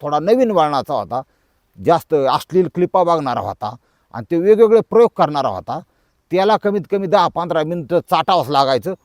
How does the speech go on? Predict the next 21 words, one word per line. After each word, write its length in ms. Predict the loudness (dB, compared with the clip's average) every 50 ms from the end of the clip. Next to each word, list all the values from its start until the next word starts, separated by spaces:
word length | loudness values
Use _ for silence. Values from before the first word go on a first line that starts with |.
| _ _
मग 200 | -2 0 0 0 0
तो 80 | -4 -4
कार्यक्रम 360 | -2 -2 -6 -6 -8 -12 -16
करायचा. 400 | -14 -14 -16 -16 -16 -18 _ -20 _ _ _ _ _ _ _ _ _ _ _ _ _ _ _ _ _ _ _ _ _ _ _ -12
आता 160 | -8 -6 -6 -6 -6 -6
असं 220 | -8 -8 -8 -8 -10
चाटाचाटी 640 | -4 -4 -4 -2 -2 -4 -2 -2 -2 -4 -2 -4 -4
म्हणल्यावर 680 | -4 -4 -2 -2 -2 0 0 -2 -2 -2 -2 -4 -6 -8
शे-, 220 | -12 -8 -8 -6
बाईला 340 | -2 0 0 0 2 0 0
तर 120 | -2 -2
त्याचा 460 | -8 -8 _ _ _ -4 -4 -2 -2 -6
तो 220 | -2 -2 -2 -2
वेगळा 400 | 0 2 2 4 4 4 2 2
अनुभव 280 | 0 -2 0 0 0 0
म्हणला, 240 | -2 -4 -4 -4
तर 120 | -4 -4 -8
ती 180 | -10 _ -10
तर 100 | -8 -8 -8 -2
खुश 140 | -2 -4
झाली. 300 | 0 0 -2 -2 -2 -6